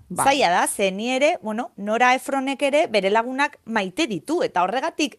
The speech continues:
Speaker 2: gezurra esaten die.
Speaker 1: Ja,
Speaker 2: Ordun
Speaker 1: bai.
Speaker 2: ni ze, ke hago?
Speaker 1: Ja, ja.
Speaker 2: Ordun, ba, ni konturatu nintzen, ba, bi bertsioak erabili daitezkela.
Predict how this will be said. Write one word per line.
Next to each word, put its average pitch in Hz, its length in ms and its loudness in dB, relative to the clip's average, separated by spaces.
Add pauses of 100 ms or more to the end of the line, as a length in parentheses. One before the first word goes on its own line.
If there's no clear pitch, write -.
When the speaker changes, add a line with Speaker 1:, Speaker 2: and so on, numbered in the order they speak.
Speaker 2:
gezurra 202 460 -2
esaten 190 420 -4
die. 226 220 2 (180)
Speaker 1:
Ja, 151 260 -6
Speaker 2:
Ordun 247 280 2
Speaker 1:
bai. 320 80 -6
Speaker 2:
ni 403 160 -6
ze, 190 420 -2
ke 349 160 2
hago? 185 540 4
Speaker 1:
Ja, 165 400 0
ja. 160 380 -2 (120)
Speaker 2:
Ordun, 269 540 2 (120)
ba, 190 240 4
ni 202 260 -8 (120)
konturatu 220 480 -2
nintzen, 240 500 -4
ba, 180 140 2
bi 233 160 -4
bertsioak 254 720 -2 (140)
erabili 196 480 -6
daitezkela. 160 800 -4